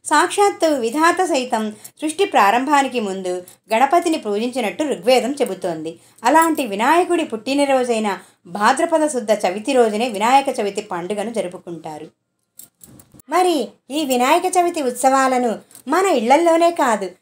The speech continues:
ప్రజలంతా కలిసి ఎంతో ఆనందంగా, ఎంతో ఉల్లాసంగా ప్రతి వీధిలో, ప్రతి ఆలయంలో,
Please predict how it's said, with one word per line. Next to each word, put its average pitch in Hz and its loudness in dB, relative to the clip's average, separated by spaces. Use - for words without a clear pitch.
ప్రజలంతా 269 2
కలిసి 214 -2
ఎంతో 302 2
ఆనందంగా, 214 2
ఎంతో 370 2
ఉల్లాసంగా 233 0
ప్రతి 320 0
వీధిలో, 247 0
ప్రతి 311 2
ఆలయంలో, 247 4